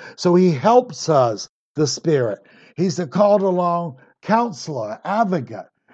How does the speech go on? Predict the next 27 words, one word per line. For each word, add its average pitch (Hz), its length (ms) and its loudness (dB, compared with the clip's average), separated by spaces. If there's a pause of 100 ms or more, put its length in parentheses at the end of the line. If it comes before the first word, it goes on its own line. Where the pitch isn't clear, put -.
(100)
It 147 80 -4
doesn't 208 340 -2
say 214 240 2
he's 190 220 0
a 165 80 0
doer. 143 540 2 (400)
Many 196 240 -4
people, 170 320 -2
"Oh, 175 180 2
it's - 160 -4
just - 300 -4
faith 165 340 0
and 151 200 -8 (180)
just 165 220 -4
trust 170 280 -2
the 156 80 -4
Lord 143 280 -2
and 123 40 -8
he'll 127 140 -6
do 170 200 -6
it." - 80 -14
No, 160 360 -4 (160)
he 190 80 -4
won't 170 220 -2
do 151 100 -2
it 131 60 -6
without 131 420 -4